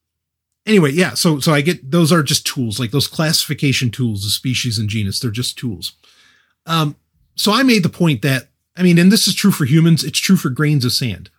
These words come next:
Like, we're all ultimately so different. We really, you know, if we were to classify everything, everything would have a different name, right? Um,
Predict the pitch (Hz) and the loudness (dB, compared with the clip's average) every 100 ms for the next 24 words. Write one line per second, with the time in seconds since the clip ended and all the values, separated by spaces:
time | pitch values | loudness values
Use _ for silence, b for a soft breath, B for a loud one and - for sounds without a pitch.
0 | - 143 - 165 - - 196 214 170 120 | -8 -6 0 -2 -2 -6 -4 0 0 -2
1 | 117 - _ _ _ 175 208 - 175 147 | -6 -14 _ _ _ 0 2 4 2 2
2 | 156 143 - 160 123 139 - 92 - - | 0 0 0 0 0 -2 -4 -10 -14 -20
3 | _ _ _ _ _ _ _ _ - 160 | _ _ _ _ _ _ _ _ -2 4
4 | 165 151 165 190 214 185 175 165 139 185 | 6 6 6 6 4 0 0 0 0 2
5 | 208 208 - 165 - 143 135 139 180 175 | 4 4 2 0 0 -2 0 0 -2 -2
6 | 165 170 175 160 196 190 185 _ 190 202 | 0 0 0 0 2 2 0 _ -4 2
7 | 196 - 160 139 123 120 127 110 117 110 | 2 2 2 2 0 0 -4 -6 -8 -8
8 | 87 - _ _ _ _ _ _ _ _ | -12 -20 _ _ _ _ _ _ _ _
9 | _ - 120 113 _ _ _ _ _ _ | _ -8 -6 -8 _ _ _ _ _ _
10 | _ _ _ _ _ 156 143 135 123 120 | _ _ _ _ _ -4 0 0 -2 -8